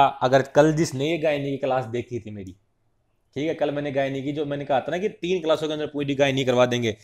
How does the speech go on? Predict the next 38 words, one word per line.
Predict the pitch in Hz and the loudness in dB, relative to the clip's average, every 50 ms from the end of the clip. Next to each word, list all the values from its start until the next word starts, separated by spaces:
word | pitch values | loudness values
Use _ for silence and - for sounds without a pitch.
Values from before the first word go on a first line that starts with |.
| - _ _ _ _ - | -20 _ _ _ _ 4
कल | 160 170 180 175 | 6 6 6 4
की | 175 175 | 2 2
क्लास | - 165 156 156 160 | 6 8 8 8 8
जिसने | 151 160 - 156 160 160 | 6 2 0 0 0 0
पूरी | - - 147 156 165 151 | 0 2 2 2 4 6
देख | 147 147 135 | 6 6 6
रखी | 147 139 139 - 143 | 6 4 4 2 2
है, | |
उसका | 135 151 139 | 2 2 0
क्वेश्चन | 127 123 143 139 | 0 0 0 0
ये | 139 | 2
गलत | 127 127 127 120 | 4 2 2 2
हो | - 104 107 | 0 -4 -4
ही | 117 | -4
नहीं | 127 120 | -4 -6
सकता। | - 110 - - 104 90 - _ _ _ _ - | -6 -8 -6 -6 -6 -6 -6 _ _ _ _ -2
तभी | 127 135 156 | 0 0 0
तो | 151 156 | 0 2
कह | 139 147 | 4 4
रहा | 143 143 | 4 4
हूँ | 143 | 4
ना, | 156 185 | 2 4
वो | 196 185 | 4 4
बिल्कुल | 151 143 151 151 156 160 156 | 4 4 2 2 2 0 0
निचोड़ | 151 139 - 151 156 151 | 0 2 4 4 4 6
के | 160 151 | 4 4
क्लास | 143 143 139 135 135 | 4 4 4 4 2
बना | 131 127 123 | -2 -2 -2
रखी | 131 151 - - 185 | -2 -2 -4 -6 -8
है | 170 | -6
मैंने | 160 143 127 107 - _ _ _ _ _ _ _ - _ _ _ _ | -6 -8 -8 -10 -14 _ _ _ _ _ _ _ -20 _ _ _ _
आपके | 123 127 127 - - 143 139 | 2 2 2 4 4 2 2
लिए, | 120 123 120 117 | 4 4 4 6
आपके | 117 127 123 - - 143 | 6 6 4 4 2 2
लिए | 139 139 131 | 2 2 2
करिए | - 131 131 151 175 | 2 4 4 4 4
मेहनत, | 165 147 131 131 131 127 - - - | 4 4 4 4 2 2 0 0 2
ताकि | 127 127 127 139 | 2 2 4 2